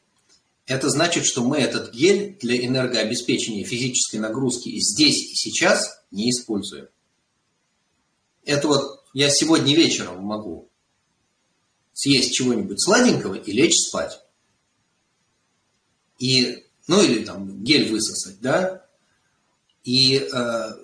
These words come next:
те углеводы, которые у меня всосутся через кишечную мембрану, попадут в кровь, я в это время нахожусь в покое, поэтому для текущего энергообеспечения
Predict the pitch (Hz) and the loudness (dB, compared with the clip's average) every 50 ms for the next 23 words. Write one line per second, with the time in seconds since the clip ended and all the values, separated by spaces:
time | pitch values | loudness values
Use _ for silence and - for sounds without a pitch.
0 | - _ _ - - 175 185 160 135 127 139 139 147 170 156 - - - - 120 | -20 _ _ 2 6 6 8 8 6 4 2 2 2 2 2 2 0 0 -2 -2
1 | 110 - 131 120 120 117 113 110 107 - - - _ _ _ _ - 127 123 127 | -2 0 0 0 2 2 0 0 -2 -4 -10 -18 _ _ _ _ -10 -4 -4 -2
2 | 135 135 113 98 - - - - - - 254 254 254 - - - - - - _ | -2 -2 -4 -4 -4 -2 -2 0 2 2 2 2 2 0 0 -2 -2 -6 -12 _
3 | _ _ _ _ _ _ _ _ _ _ _ _ _ _ _ _ _ _ _ _ | _ _ _ _ _ _ _ _ _ _ _ _ _ _ _ _ _ _ _ _
4 | _ _ _ _ _ - - 143 135 - - - - - 165 127 - - - 98 | _ _ _ _ _ -4 -2 0 0 0 -2 -2 0 0 0 0 -2 -4 -8 -10
5 | 95 98 104 113 127 214 240 247 240 214 190 - - - - 113 110 107 98 - | -10 -8 -6 0 2 4 4 4 4 2 0 -2 -4 -6 -6 -6 -6 -6 -8 -8
6 | - - - - - 170 220 247 233 - - - - - - - - - _ - | -10 -12 -6 0 2 4 4 6 4 2 0 -4 -10 -18 -20 -20 -20 -20 _ -2
7 | 131 147 127 123 123 127 120 113 120 113 104 101 101 98 - 123 110 - 113 104 | 4 4 4 4 4 0 -2 -2 -2 -2 -2 -4 -4 -6 -6 -8 -8 -6 -8 -8
8 | - - - - - 127 120 - 247 262 262 240 226 - - 135 113 123 123 123 | -8 -10 -8 -4 -2 -2 -2 0 2 4 4 6 4 4 4 2 0 2 2 0
9 | 120 127 120 113 107 117 123 127 - 143 135 - 160 135 127 - - 113 110 110 | 0 0 -2 -2 -2 -2 -2 -2 0 -2 -4 -2 -2 -2 -2 -2 -4 -4 -4 -4
10 | 113 110 110 104 110 104 101 110 110 - - - 113 101 - - 107 101 95 92 | -4 -4 -4 -4 -4 -4 -4 -4 -6 -4 -2 -2 -2 -2 -2 -6 -6 -6 -6 -8
11 | - - | -10 -16